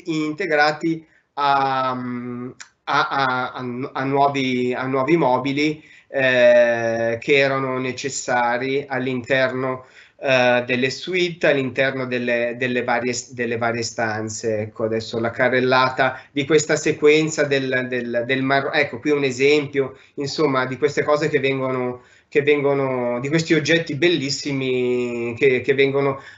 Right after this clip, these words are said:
eh, ris-, ristrutturati e si mischiano con, eh, si mescolano con, con, con, con nuove tipologie, come questo separé che abbiamo, che abbiamo disegnato in mezzo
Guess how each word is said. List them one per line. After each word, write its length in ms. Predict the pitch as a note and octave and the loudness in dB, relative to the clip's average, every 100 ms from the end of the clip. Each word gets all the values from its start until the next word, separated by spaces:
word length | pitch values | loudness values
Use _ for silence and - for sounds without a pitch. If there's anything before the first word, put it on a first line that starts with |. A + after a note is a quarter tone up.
| - - | -12 0
eh, 480 | C#3 C3+ C3 D3+ | 4 4 2 0
ris-, 300 | D3 D3 - _ | 0 -2 -10 _
ristrutturati 640 | D3+ D3 D#3+ F#3 G#3 G3 G#3+ | 2 2 2 0 2 2 0
e 40 | |
si 180 | G#3 F#3+ | -2 -2
mischiano 800 | F3+ G#3 G#3 - G#3 D#3+ D3+ D3+ | -2 -2 -4 0 0 2 0 0
con, 320 | D3 D#3 D3 | -2 -4 -2
eh, 560 | D3 C#3 C#3 C3 B2+ B2 | -2 -2 -4 -4 -4 -6
si 160 | - F3 | -2 2
mescolano 760 | F#3 A3 - G3 F3+ F3 E3+ - _ | 6 4 2 -2 0 -2 -4 -16 _
con, 600 | - E3+ D#3 D3 C#3+ C3+ - _ _ | -6 -4 -2 -2 -2 -6 -12 _ _
con, 560 | - D#3 D3+ D3 C#3 C#3 | -4 -2 0 0 -2 -2
con, 460 | D3+ C#3+ C#3 C3+ C3+ | -2 -2 -2 -4 -4
con 140 | D3 | -2
nuove 260 | C#3 D#3 E3+ | 2 2 2
tipologie, 640 | D#3+ C3+ B2+ B2+ D3+ F3 | -2 -6 -6 -4 0 0
come 220 | C3 B2+ | 0 -4
questo 280 | - C3+ - | -2 -4 -4
separé 640 | A#2+ C#3 - C#3+ C3+ C#3 C#3+ | -8 -6 0 2 4 2 2
che 140 | C3+ | 0
abbiamo, 480 | A#2 B2 A#2+ A#2 A2+ | -4 -4 -4 -6 -6
che 100 | C3+ | -6
abbiamo 300 | A#2 B2 B2 | -4 -4 -4
disegnato 760 | A#2+ B2 C3+ B2 B2+ C3 C#3+ | -4 -2 0 0 0 0 0
in 120 | C3+ | 0
mezzo 500 | B2+ B2+ B2 B2+ B2 | 2 0 -2 -4 -6